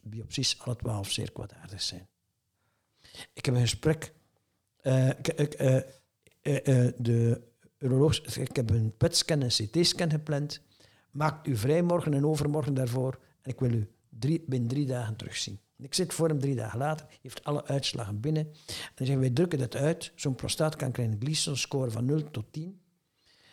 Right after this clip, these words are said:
En als je een cijfer hebt boven de zes, is dat ernstig. Je hebt negen komma zeven op tien.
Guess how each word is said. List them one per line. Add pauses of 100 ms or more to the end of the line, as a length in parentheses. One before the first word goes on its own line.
(120)
En
als
je
een
cijfer
hebt
boven
de
zes,
is
dat
ernstig. (280)
Je
hebt
negen
komma
zeven
op
tien.